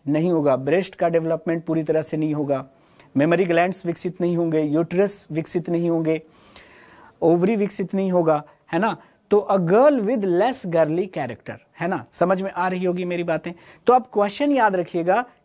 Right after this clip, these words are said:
क्वेश्चन याद रखिएगा कि क्या मतलब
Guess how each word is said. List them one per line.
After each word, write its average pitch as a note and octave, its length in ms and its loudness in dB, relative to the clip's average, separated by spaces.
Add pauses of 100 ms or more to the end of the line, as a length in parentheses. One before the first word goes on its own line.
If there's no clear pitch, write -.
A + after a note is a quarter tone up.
क्वेश्चन F3 340 0
याद G3+ 220 2
रखिएगा F3+ 420 0
कि F#3+ 160 -6
क्या G#3+ 360 2 (680)
मतलब G#3 540 2